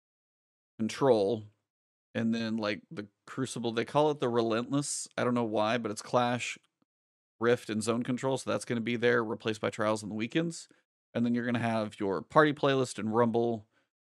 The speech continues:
Then Labs and Privates are still there. So basically, they're just making Control.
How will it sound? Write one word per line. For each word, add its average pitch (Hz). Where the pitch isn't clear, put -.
Then 107
Labs 98
and -
Privates 71
are -
still -
there. -
So 117
basically, 143
they're 117
just 113
making 120
Control. 117